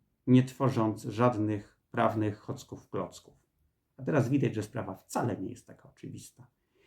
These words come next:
Jeśli takie tematy interesują Cię, lubisz dyskutować, napisz komentarz pod tym materiałem, zasubskrybuj mój kanał, do czego serdecznie zapraszam.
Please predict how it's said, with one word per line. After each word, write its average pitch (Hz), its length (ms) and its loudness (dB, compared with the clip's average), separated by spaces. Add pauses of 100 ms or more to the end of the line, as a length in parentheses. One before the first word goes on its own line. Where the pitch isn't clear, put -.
(160)
Jeśli 135 260 0
takie 170 240 6
tematy 160 760 6 (520)
interesują 135 720 2
Cię, 160 380 0
lubisz 117 260 0
dyskutować, - 960 0 (1200)
napisz 123 320 -2
komentarz 123 460 6
pod 131 220 -4
tym 139 140 4
materiałem, 147 840 4 (440)
zasubskrybuj 123 720 2
mój 135 220 8
kanał, 139 300 6
do 120 80 0
czego 123 220 0
serdecznie 113 520 -2
zapraszam. 120 640 -2